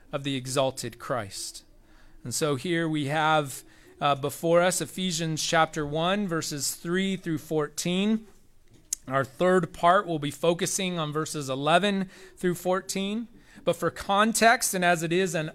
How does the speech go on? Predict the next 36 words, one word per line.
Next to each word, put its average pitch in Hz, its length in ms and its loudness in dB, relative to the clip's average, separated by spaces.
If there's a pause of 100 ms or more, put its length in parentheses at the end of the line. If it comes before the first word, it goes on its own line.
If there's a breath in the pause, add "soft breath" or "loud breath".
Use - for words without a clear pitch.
uh, 143 300 0 (480)
an 151 220 -4 (100)
ongoing 185 640 0
or 139 120 -2
running 165 400 -2
sentence, 175 580 -4
I'll 147 80 2
be 143 140 -6
reading, 175 500 0 (320 loud breath)
and 127 160 -8
please 160 300 -4
follow 151 280 2
along 165 300 4
as 156 120 -2
I 139 80 2
read 160 300 -2
for 151 220 0
us 139 140 -2
Ephesians 165 520 -4
chapter 160 380 0
one, 160 320 -2 (300 loud breath)
beginning 185 340 2
in 165 140 0
verse 160 320 0
three, 180 500 2
all 170 400 4
the 180 40 2
way 160 180 2
through 160 500 -2 (260 soft breath)
fourteen. 156 680 -2 (500)
Hear 185 100 -2
the 190 80 -2
word 196 200 0
of 160 80 -4
the 165 80 0
Lord. 156 420 2